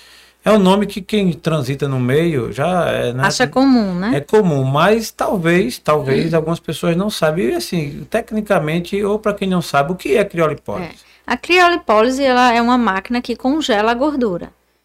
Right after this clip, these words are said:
Speaker 2: Então, a gente tem criolipólise de sucção, onde a gente faz uma sucção na gordura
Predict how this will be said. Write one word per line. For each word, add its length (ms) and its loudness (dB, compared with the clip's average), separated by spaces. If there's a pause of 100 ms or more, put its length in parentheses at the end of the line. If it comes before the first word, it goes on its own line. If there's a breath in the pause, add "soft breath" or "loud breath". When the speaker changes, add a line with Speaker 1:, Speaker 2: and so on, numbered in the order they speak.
(120)
Speaker 2:
Então, 220 -2
a 60 2
gente 240 -2
tem 200 -4
criolipólise 760 -2
de 160 -4
sucção, 720 -6
onde 120 -4
a 60 -4
gente 180 -10
faz 240 -2
uma 100 -4
sucção 540 -2
na 120 2
gordura 580 2